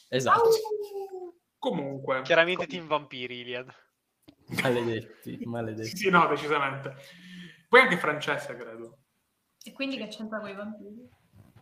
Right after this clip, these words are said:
Speaker 3: Non lo so.
Speaker 4: I vampiri sono tutti francesi,
Speaker 3: Abbiamo,
Speaker 4: sono
Speaker 3: stavamo discutendo, perché noi facciamo discussioni molto importanti, dovete sapere, tra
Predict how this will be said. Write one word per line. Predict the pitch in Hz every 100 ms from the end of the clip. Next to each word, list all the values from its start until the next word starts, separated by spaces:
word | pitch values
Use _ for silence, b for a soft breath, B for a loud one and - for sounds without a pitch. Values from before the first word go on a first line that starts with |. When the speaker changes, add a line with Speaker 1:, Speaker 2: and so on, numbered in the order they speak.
| -
Speaker 3:
Non | 185
lo | 240
so. | 240 151 139 139 135 135 139
Speaker 4:
I | 143
vampiri | 175 196 190
sono | 165 151
tutti | 151
francesi, | - 135 160 311
Speaker 3:
Abbiamo, | 320 -
Speaker 4:
sono | - 139
Speaker 3:
stavamo | 226 269
discutendo, | 185 180 175 156 131 131 139 180 - -
perché | 151 160
noi | 185
facciamo | 170 170 156
discussioni | 143 151 170
molto | 147 190 175
importanti, | - - - 127 135
dovete | 131 131
sapere, | - 139 131 127
tra | 120 113 -